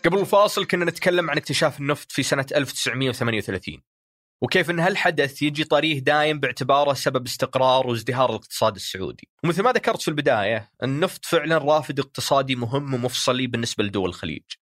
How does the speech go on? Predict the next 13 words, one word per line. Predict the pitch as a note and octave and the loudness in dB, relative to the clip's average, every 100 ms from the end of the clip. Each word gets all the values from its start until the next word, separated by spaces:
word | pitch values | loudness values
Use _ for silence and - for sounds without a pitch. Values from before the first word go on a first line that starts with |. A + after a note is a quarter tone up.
| _ _ _ - | _ _ _ -4
بس | - | 0
في | C4 | 0
دول | C4 A#3+ | 2 0
كثير | - - C#3+ | -2 -4 -2
في | |
العالم | C#3+ D3 B2 F#2 F2+ | 0 2 2 0 -4
تم | - F3+ | -4 -4
اكتشاف | - - D#3 - | -4 0 0 0
النفط | C3+ C3 - | -4 -4 -4
فيها | C3+ A#2+ | -4 0
قبل | B2 A#2+ | 0 -2
السعودية | - A2 A2+ C3 | -4 -4 -2 -2
بعقود، | A2 A2+ F3 A2 | -2 -4 -4 -4